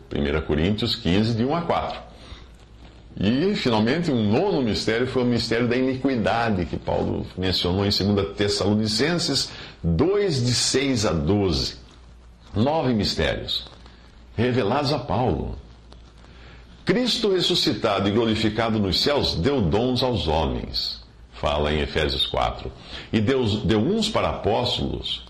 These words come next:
e outros para profetas, e outros para evangelistas, e outros para pastores e doutores,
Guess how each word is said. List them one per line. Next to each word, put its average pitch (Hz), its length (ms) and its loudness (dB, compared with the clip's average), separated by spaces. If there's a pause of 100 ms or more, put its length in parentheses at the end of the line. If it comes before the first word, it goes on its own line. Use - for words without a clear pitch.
(100)
e 85 120 2
outros 101 340 2
para 76 200 0
profetas, 78 640 0
e 82 60 0
outros 85 360 0
para 82 160 0
evangelistas, 80 680 0
e 80 80 0
outros 202 340 0
para 76 160 -2
pastores 127 580 0
e 127 60 0
doutores, 120 680 0